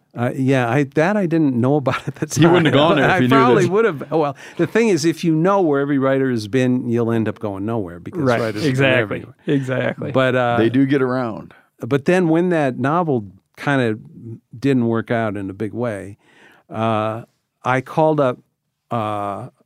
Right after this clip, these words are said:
Speaker 1: Mister Sean, the New Yorker editor, and I said, uh, because I had driven around out there just for fun,
Speaker 2: Out
Speaker 1: you
Speaker 2: on
Speaker 1: know.
Speaker 2: the Great Plains?
Speaker 1: Yeah, I would just go over the divide and go out and just drive all the way, like, to Williston or, uh, you know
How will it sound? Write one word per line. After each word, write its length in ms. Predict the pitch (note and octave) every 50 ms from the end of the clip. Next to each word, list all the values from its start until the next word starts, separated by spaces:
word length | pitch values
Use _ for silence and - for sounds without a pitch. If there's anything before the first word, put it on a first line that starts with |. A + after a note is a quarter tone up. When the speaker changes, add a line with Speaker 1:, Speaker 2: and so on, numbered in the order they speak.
| _ _ _ _ _ _ -
Speaker 1:
Mister 300 | B2+ B2+ A#2 - - C3
Sean, 580 | - - B2 A2 G2+ F#2+ F#2+ G2+ B2+ C#3 B2 - _ _ _
the 100 | - A#2+
New 100 | G#2 A2+ A2
Yorker 340 | A2 A2 A2 G#2+ - A#2 G2+
editor, 500 | F#2+ G2 G2 F#2+ A2 A#2+ C3+ C#3+ D3 C#3+
and 180 | - A2 G#2+ A2
I 100 | A2+ A#2
said, 400 | A#2 - - C3 A#2 A2 A2 A2+ - _ _ _ _ _ _ _ _ _ _ _
uh, 480 | - A#2 A2+ A2+ A2 A2 G#2+ A2 G#2+ A2 C3 - _ _ _ _ _ _ _ _ _ _ _ _ _ -
because 300 | B2 C#3 C3 - D#3 B2+
I 120 | D#3 C#3+
had 180 | D#3 E3+ D3+ A#2+
driven 280 | A#2 C#3+ E3+ E3 D3+ C#3
around 360 | B2+ B2 B2+ C3+ C3+ C3+ B2+
out 180 | A2 G2 -
there 160 | - G2+ F#2+ F2+
just 220 | G2+ G#2+ - -
for 80 | - F#2
fun, 480 | - - A2+ G#2+ G#2 G2 F#2 F#2+ G2 - _ _ -
Speaker 2:
Out 80 | A#2
Speaker 1:
you 60 | A#2 A2+
Speaker 2:
on 60 | G#2+
Speaker 1:
know. 60 | G#2
Speaker 2:
the 60 | G2
Great 220 | F#2 G#2+ G#2+ G2 E2+
Plains? 180 | G#2+ G#2+ A2+
Speaker 1:
Yeah, 300 | C#3+ C#3 B2 G#2+ F#2+ G2 G#2
I 120 | G#2 A2+
would 120 | B2 B2+ B2
just 160 | B2 A#2+ -
go 200 | - C3+ B2 B2+
over 160 | B2 A#2+ A#2+
the 100 | A2 G#2+
divide 300 | G2 G#2 G2+ A#2 A2 A2 G#2+
and 80 | G#2+ G2+
go 200 | A2+ A2+ A2+ A#2
out 200 | A2+ A2 A2 G#2+
and 120 | G#2 G2+
just 260 | G#2+ A2 G#2 - - _ _ _ _ _ _ _ _ _ _ -
drive 520 | A#2 B2 B2 A#2+ A#2 A#2 A2+ G2+ - - -
all 280 | - A#2 B2 B2+ B2+ B2
the 60 | A2+
way, 400 | G#2+ A2+ A#2 A#2 A#2 B2 B2 -
like, 320 | A#2+ A#2+ A#2+ A#2 A2+ G#2+
to 80 | - B2
Williston 680 | G#2+ A2 A#2+ A#2+ B2 A#2+ A2 - - - A#2+ A#2 A2+ A2
or, 240 | G#2+ G#2 - - A#2
uh, 60 | A2+
you 160 | A2 B2 B2 A2
know 360 | G#2 G2+ G2 G2+ G#2 A2